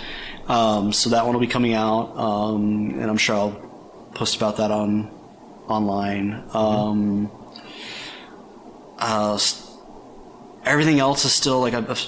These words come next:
Speaker 1: uh, I, I don't know. I've,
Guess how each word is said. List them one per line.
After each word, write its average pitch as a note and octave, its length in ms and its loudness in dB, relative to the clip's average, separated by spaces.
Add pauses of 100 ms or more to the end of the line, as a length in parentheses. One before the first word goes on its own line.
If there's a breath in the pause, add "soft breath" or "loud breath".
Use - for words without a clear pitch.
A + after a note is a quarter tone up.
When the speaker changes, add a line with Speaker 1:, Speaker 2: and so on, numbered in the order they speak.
(260)
Speaker 1:
uh, A2+ 960 2
I, B2 380 -4
I C3 40 2
don't B2 240 2
know. A#2+ 440 2 (1700)
I've, B2+ 120 0